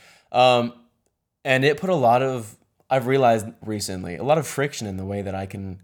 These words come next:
create. 'Cause I would take the words he would say, and I would idolize them. Like, "Oh yeah, I'd write fifty songs, cut it down to twelve for an album, and that's what you have to do to make an album." Or I'd listen to John say, "You know, I make a song a day for six years, and that's how you make,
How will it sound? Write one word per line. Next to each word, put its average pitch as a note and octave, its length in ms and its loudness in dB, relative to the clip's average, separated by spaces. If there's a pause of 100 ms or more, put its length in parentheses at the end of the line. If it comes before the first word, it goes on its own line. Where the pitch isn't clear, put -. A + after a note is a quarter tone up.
(160)
create. G2+ 460 -8
'Cause A2+ 160 -2
I C#3 80 8
would D#3+ 140 2
take D3+ 180 -6
the B2 100 -8
words G#2+ 280 -6
he G#2 80 -8
would G2 140 -10
say, F2 360 -12 (220)
and A2+ 80 -4
I - 40 0
would - 120 -6
idolize F2+ 480 -6
them. F#2 220 -12
Like, E2 260 -14 (440)
"Oh G3 140 -8
yeah, E3 220 2
I'd D3+ 120 0
write C3+ 340 -6 (600)
fifty A#2+ 300 -6
songs, G#2+ 400 -4
cut A2+ 160 0
it - 20 -6
down G#2 160 -6
to G2+ 60 -8
twelve G2+ 360 -6
for G2+ 200 -8
an F#2+ 80 -8
album, F#2 480 -10
and G2 120 -12
that's F#2+ 160 -12
what F#2 120 -14
you G2 80 -12
have F#2+ 120 -10
to - 100 -12
do - 20 -8
to G2+ 80 -10
make G2+ 160 -10
an G2+ 80 -10
album." G2+ 340 -14 (220)
Or A#2 120 4
I'd A#2 100 0
listen A#2 220 -4
to A2 80 -4
John A2 380 -4
say, F#2+ 380 -8 (720)
"You B2+ 100 -16
know, A#2 120 -8
I G#2+ 40 -6
make G#2+ 180 -8
a G#2+ 40 -12
song G#2+ 260 -6
a G#2 40 -8
day G2+ 120 -6
for G#2 120 -10
six G2 240 -10
years, A2+ 200 -4
and G#2 80 -10
that's G#2+ 200 -6
how G2 60 -4
you G2 120 -8
make, F#2 240 -12